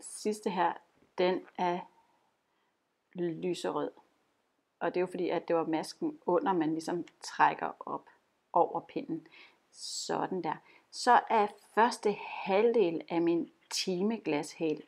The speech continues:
strikket. Og så skal jeg jo faktisk strikke rundt her, for ligesom man kan strikke hen over igen, og så skal jeg arbejde mig ud af. Så derfor, så er jeg lige nødt til at gøre præcis det, jeg lige har gjort her,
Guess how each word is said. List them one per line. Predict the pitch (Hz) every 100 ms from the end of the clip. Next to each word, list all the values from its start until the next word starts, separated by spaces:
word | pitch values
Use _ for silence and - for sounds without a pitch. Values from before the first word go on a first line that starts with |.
| -
strikket. | - - - 160 202 190 151 - - - - - _
Og | 180 196
så | 226
skal | -
jeg | 247
jo | 202
faktisk | - 214 226 220 - -
strikke | - - 190 202 -
rundt | 180 180 185 240 240
her, | 220 202 - -
for | 202
ligesom | 190 202 220
man |
kan | 165
strikke | 185 165 160
hen | 240 -
over | 196 208
igen, | 196 180 208 -
og | -
så | 196
skal | - 202
jeg | -
arbejde | 175 170 170
mig | 170 - -
ud | - 226
af. | - 151 156 - _ _ _ _ _ _
Så | - 156 143 143 -
derfor, | - - 294 - _ _ _
så | - 214
er |
jeg | 208
lige | 214 269
nødt | 240 -
til | -
at | 190
gøre | 175 214 - _ _ _ _
præcis | - 254 254 - 330 339
det, | - 240
jeg | 226
lige | 240
har | 233
gjort | 226 - 196
her, | 254